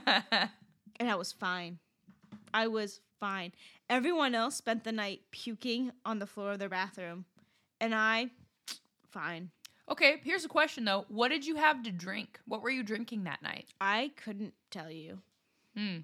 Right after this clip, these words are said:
Speaker 2: It was purchased for me. It was, we were celebrating finishing grad school. So that's,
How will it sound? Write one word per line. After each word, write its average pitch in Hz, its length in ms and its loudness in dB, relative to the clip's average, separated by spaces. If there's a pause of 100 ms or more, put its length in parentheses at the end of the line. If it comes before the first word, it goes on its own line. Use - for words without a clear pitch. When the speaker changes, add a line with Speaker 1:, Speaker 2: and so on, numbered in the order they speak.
(140)
Speaker 2:
It 262 160 2
was 254 440 4 (160)
purchased 247 500 0
for 254 260 2
me. 277 360 0 (120)
It - 200 -2
was, 208 520 2 (260)
we 277 100 -2
were 254 140 0
celebrating 262 580 0
finishing 233 400 -4
grad 180 260 -2
school. - 280 -14
So 233 120 -4
that's, 240 200 6